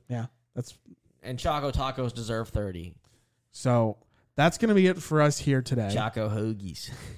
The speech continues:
Speaker 2: <laughs>
Speaker 1: Make sure to like, subscribe, swipe up, hit the bell.
Speaker 2: Hit the bell. Smash that like button.
Speaker 1: Yeah.
Speaker 2: By all means. Five star.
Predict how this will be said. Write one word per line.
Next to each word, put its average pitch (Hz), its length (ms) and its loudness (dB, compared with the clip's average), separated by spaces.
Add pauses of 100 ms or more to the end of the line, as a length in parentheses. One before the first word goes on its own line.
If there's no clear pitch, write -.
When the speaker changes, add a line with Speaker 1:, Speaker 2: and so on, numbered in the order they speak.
(120)
Speaker 2:
<laughs> - 380 -20
Speaker 1:
Make 151 180 -6
sure 165 260 2
to 147 180 2
like, 131 380 6
subscribe, 123 600 2
swipe 120 380 0
up, 107 300 -2 (680)
hit 131 160 -4
the 117 160 -4 (280)
bell. 107 440 -8 (140)
Speaker 2:
Hit 127 200 -6
the - 60 0
bell. 113 520 -2
Smash 123 480 -6
that 104 300 -4
like 107 320 -4
button. 85 400 -8 (320)
Speaker 1:
Yeah. 92 280 -10
Speaker 2:
By 104 200 -2
all 98 180 -2
means. 92 420 -8
Five 101 280 -4
star. 95 440 -6